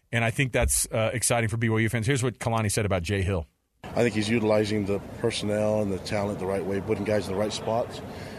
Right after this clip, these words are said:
Speaker 2: and, uh, just a matter of them competing. And right now we don't have pads on, but, but a lot of speed on the field, and it's just a matter of us making sure that we, you know, teach them all the, uh, the, the fundamentals and techniques so that when the pads come on,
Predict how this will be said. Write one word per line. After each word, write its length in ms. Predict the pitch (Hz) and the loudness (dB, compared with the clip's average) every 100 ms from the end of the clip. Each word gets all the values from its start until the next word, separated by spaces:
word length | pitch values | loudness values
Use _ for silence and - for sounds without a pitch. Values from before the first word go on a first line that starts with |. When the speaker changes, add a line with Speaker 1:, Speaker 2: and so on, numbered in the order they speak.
| - | -8
Speaker 2:
and, 260 | 90 92 90 | -2 0 0
uh, 220 | 87 87 | 0 -2
just 200 | 90 92 | -4 -4
a 40 | 95 | 0
matter 220 | 98 98 | 2 2
of 80 | 95 | 2
them 140 | 98 - | 0 -2
competing. 440 | 92 101 101 98 | -4 -2 -2 0
And 100 | 95 | 2
right 140 | 113 | 2
now 200 | 110 120 | 4 4
we 100 | 117 | 4
don't 140 | 113 98 | 2 2
have 260 | 110 98 | 0 -2
pads 300 | - 113 113 | 0 0 0
on, 220 | 107 113 110 | 0 0 0
but, 140 | 104 - - - - 104 | -4 -6 -12 -12 -8 -2
but 140 | 107 | 0
a 40 | |
lot 180 | 110 123 | 4 4
of 60 | 117 | 4
speed 280 | - 120 117 | 0 0 2
on 120 | 120 | 2
the 60 | |
field, 360 | 110 113 131 135 | 0 2 2 2
and 100 | 110 | 0
it's 80 | - | -2
just 160 | 110 113 | -4 -2
a 380 | 98 - - - | -4 -6 -8 2
matter 180 | 120 113 | 4 4
of 80 | |
us 160 | 110 117 | 2 0
making 180 | 117 110 | -2 -2
sure 160 | - | -2
that 140 | 110 98 | 0 0
we, 220 | 110 104 | 0 -2
you 100 | 98 - | -4 -4
know, 100 | 107 | -4
teach 240 | 101 117 - | -2 -2 0
them 100 | 113 | 2
all 160 | 113 | 4
the, 180 | 110 110 | 4 2
uh, 200 | 107 98 | 2 2
the, 160 | 98 98 | 0 -4
the 140 | 95 | -4
fundamentals 480 | 95 120 113 113 110 | -2 0 2 2 0
and 120 | 104 | -2
techniques 500 | - 104 101 107 113 | -4 -4 -2 -4 -2
so 100 | - | -2
that 100 | 107 | -2
when 100 | 98 | -2
the 80 | 95 | -4
pads 280 | 101 110 110 | -2 -2 -2
come 180 | 107 101 | -2 0
on, 280 | 107 107 | 0 0